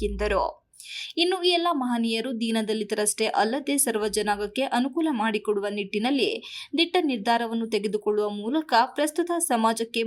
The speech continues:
ಮಾದರಿಯಾಗಿದ್ದಾರೆ. ಈ ಎಲ್ಲ ಮಹನೀಯರು ನಮಗೆ ಹಾಗೂ ನಮ್ಮ ಮುಂದಿನ ಪೀಳಿಗೆಗೂ ತಿಳಿಸುವ ಮೂಲಕ ಮಹನೀಯರ ಜನ್ಮ ದಿನಾಚರಣೆ ಆಚರಣೆಯ ಉದ್ದೇಶ ಎಲ್ಲರಿಗೂ ತಿಳಿಯುವಂತಾಗಬೇಕು ಎಂದು ಕಿವಿಮಾತು ಹೇಳಿದರು. ಈ ಎಲ್ಲ ಮಹನೀಯರು ಅಭಿಮಾನಕ್ಕಾಗಿ ತಮ್ಮ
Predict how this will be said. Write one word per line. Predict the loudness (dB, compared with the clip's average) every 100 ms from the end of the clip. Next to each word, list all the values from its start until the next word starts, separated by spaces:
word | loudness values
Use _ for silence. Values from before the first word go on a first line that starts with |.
| -2
ಮಾದರಿಯಾಗಿದ್ದಾರೆ. | -4 -2 0 0 -2 4 4 4 0 -4 -12 _ _ -20 -8 0
ಈ | 2
ಎಲ್ಲ | 2 0 0
ಮಹನೀಯರು | 0 0 0 0 -2 -2
ನಮಗೆ | -4 -2 0
ಹಾಗೂ | 0 0 0
ನಮ್ಮ | 2 2 2
ಮುಂದಿನ | 0 0 -2 -2
ಪೀಳಿಗೆಗೂ | 0 0 -2 -4 -2
ತಿಳಿಸುವ | -2 -2 -4 -4 -2
ಮೂಲಕ | -4 -2 0 0
ಮಹನೀಯರ | 0 -2 -4 -2 -2 -2
ಜನ್ಮ | -2 -2 -4
ದಿನಾಚರಣೆ | -4 -2 -2 0 -2 2 4
ಆಚರಣೆಯ | 4 0 -2 -2 -2
ಉದ್ದೇಶ | 0 -2 2 0 2
ಎಲ್ಲರಿಗೂ | 0 0 -2 -2
ತಿಳಿಯುವಂತಾಗಬೇಕು | 0 0 -2 0 0 0 0 0 0 0
ಎಂದು | -2 -4 -2
ಕಿವಿಮಾತು | 0 0 -2 -2 -2 -2
ಹೇಳಿದರು. | -4 -2 -2 0 0 -4 -10 _ -20 -20 -14 -2
ಈ | 0 2
ಎಲ್ಲ | 2 2 2
ಮಹನೀಯರು | -2 -2 -2 0 0 0
ಅಭಿಮಾನಕ್ಕಾಗಿ | 0 0 -2 0 0 -2 -2 -2
ತಮ್ಮ | -2